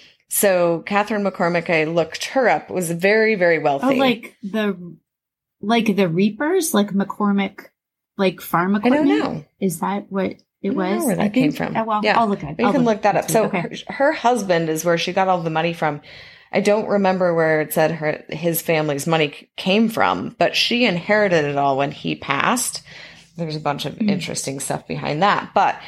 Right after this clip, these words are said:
Speaker 1: she was very close friends
Speaker 2: Mm.
Speaker 1: with Margaret Sanger. And so when she passed and she came into all this money, she contacted Margaret and said, "What can I use this for? Do you need this for anything?" And she said, "Yes, let's go test birth control pills in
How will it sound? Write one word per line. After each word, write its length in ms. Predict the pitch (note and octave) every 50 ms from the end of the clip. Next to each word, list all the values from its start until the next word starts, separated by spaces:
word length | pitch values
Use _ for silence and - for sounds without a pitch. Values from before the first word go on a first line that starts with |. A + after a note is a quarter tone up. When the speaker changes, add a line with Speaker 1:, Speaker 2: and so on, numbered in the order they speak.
| - - - - -
Speaker 1:
she 240 | - - - A#3
was 240 | A#3 A3+ A3 G#3 E3+
very 340 | E3+ F3+ F#3 F3+ G3 G#3+ A3
close 300 | A3 - A#3 G#3 G#3+ -
friends 240 | - F#3+ F#3+ G3 G3
Speaker 2:
Mm. 40 | G3
Speaker 1:
with 120 | E3+ E3+
Margaret 340 | E3 D3 D3 - D#3 C3+ -
Sanger. 300 | - D#3 C#3+ C#3+ C#3 C#3
And 160 | C#3 C#3 C#3
so 180 | - E3 D#3 D3+
when 140 | D3+ D3
she 180 | D3 - A3 G#3
passed 320 | G#3 A3 G#3 G3 G3 -
and 140 | F3 D#3+ D3+
she 100 | - -
came 240 | D#3+ - F#3 E3 E3+
into 180 | E3 D#3+ D#3 D#3
all 140 | D3+ D3
this 220 | C#3+ C3+ D3 - -
money, 260 | G#3+ B3+ A3+ F3+ D#3+
she 160 | D3+ - E3
contacted 640 | D3 - E3+ D#3+ D#3+ D#3 E3 - - - D3+ C#3 E3+
Margaret 420 | F#3+ G#3 G#3+ F#3 E3+ D3+ C#3 -
and 140 | - D#3+ C3+
said, 380 | - D#3 D3 C#3+ C3+ C#3+ D3+ - - - - - - _ _
"What 240 | E3 F3 D#3 D#3+
can 140 | - - D3
I 240 | C#3 C#3 C#3 - - _ _ _ _
use 400 | - D#3 E3+ A3 B3+ B3+ - -
this 240 | - D#3+ D#3 -
for? 480 | - - C#3+ C#3+ C3 B2+ B2+ C3+ C#3 D3
Do 180 | D3 - - D3+
you 180 | D3 D3 D3 C#3+
need 300 | C#3+ D3 D3 D3 C#3 -
this 220 | C#3+ C#3 C#3 -
for 140 | - - C#3+
anything?" 520 | C#3 C#3+ C#3 C#3 - C#3+ C3+ C3+ D3 D3+
And 200 | - - D#3 D#3
she 200 | D3+ - - D3+
said, 320 | D3 - D3+ D3 D3+ D#3 F3+
"Yes, 580 | G#3+ E4+ F#4+ - - - - - - - - _ _
let's 280 | - E3+ E3+ E3 E3+ -
go 180 | - F#3+ F#3+
test 580 | F#3 - F3 D3 C#3+ D3 - - - - - - - _ _ _ _ _ _ _ _ _ _
birth 240 | F#3 E3 D3+ D3+ -
control 320 | E3+ D#3 D3+ - D#3 D3+
pills 400 | D#3 D#3+ C#3+ C#3+ C#3+ D3 D3 -
in 480 | - - D#3 C#3+ C3+ C3+ C3+ D3 D3